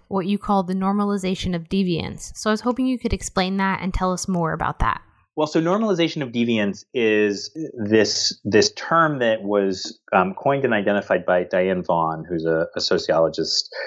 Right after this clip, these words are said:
Speaker 2: um, who looked at the Space Shuttle Challenger explosion. Um, and I think what's, what's the, the basic idea of normalization of deviance is that in complex systems, Murphy's Law is wrong, it turns out,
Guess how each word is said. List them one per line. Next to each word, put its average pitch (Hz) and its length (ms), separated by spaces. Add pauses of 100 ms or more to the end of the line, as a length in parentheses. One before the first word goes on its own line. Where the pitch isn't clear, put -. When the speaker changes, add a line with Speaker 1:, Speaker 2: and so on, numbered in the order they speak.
(260)
Speaker 2:
um, 85 160
who 110 120
looked 117 520
at 95 320
the 90 240
Space - 320
Shuttle 87 240
Challenger 85 580
explosion. 82 920 (120)
Um, 101 240 (480)
and 127 340 (100)
I 123 60
think 147 180
what's, 127 280
what's 113 240 (520)
the, 151 380
the 139 120
basic 220 440
idea 131 240
of 107 60
normalization 98 640
of 87 100
deviance 98 500
is 87 140
that 90 220 (340)
in 196 180
complex 139 400
systems, 90 580 (140)
Murphy's 175 380
Law 110 160
is 95 120
wrong, 90 400
it 80 160
turns 78 220
out, 78 140